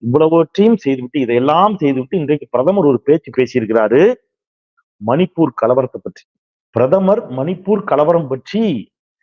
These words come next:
எப்படி இப்படி பேச முடிகிறது? கொஞ்சமும் மனசாட்சி இல்லாமல். இதையெல்லாம் சேர்த்து எந்த ஏழை விவசாயி, என்ன நடந்துச்சு, தேர்தல் நிதி பத்திரம் மூலம் அந்த விவசாயிக்கே தெரியாம அவருடைய பத்து கோடியை எப்படி ஆட்டைய போட்டாங்க,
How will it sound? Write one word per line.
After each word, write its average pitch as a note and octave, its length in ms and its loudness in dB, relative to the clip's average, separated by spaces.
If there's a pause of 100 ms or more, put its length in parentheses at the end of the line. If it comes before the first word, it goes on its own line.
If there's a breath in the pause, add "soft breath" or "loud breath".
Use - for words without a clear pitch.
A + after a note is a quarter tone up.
(220)
எப்படி G3+ 440 2
இப்படி E3+ 320 -2
பேச F3 400 -2
முடிகிறது? C#3+ 560 -2 (140)
கொஞ்சமும் G3 540 2
மனசாட்சி D#3+ 580 -2
இல்லாமல். B2+ 600 -2 (420 soft breath)
இதையெல்லாம் A#2+ 500 2
சேர்த்து D#3 680 -2 (260)
எந்த F#3 380 2
ஏழை D3 320 2
விவசாயி, B2 800 -2 (320 soft breath)
என்ன F3+ 420 2
நடந்துச்சு, D3 760 -2 (360)
தேர்தல் G3 440 4
நிதி F3 200 -4
பத்திரம் D#3 360 -4
மூலம் F3 180 0
அந்த D3 140 -2
விவசாயிக்கே F3 720 0
தெரியாம E3 480 0
அவருடைய E3+ 360 2
பத்து D3 220 -6
கோடியை E3+ 240 2
எப்படி D3+ 240 2
ஆட்டைய C#3 340 2
போட்டாங்க, B2 640 0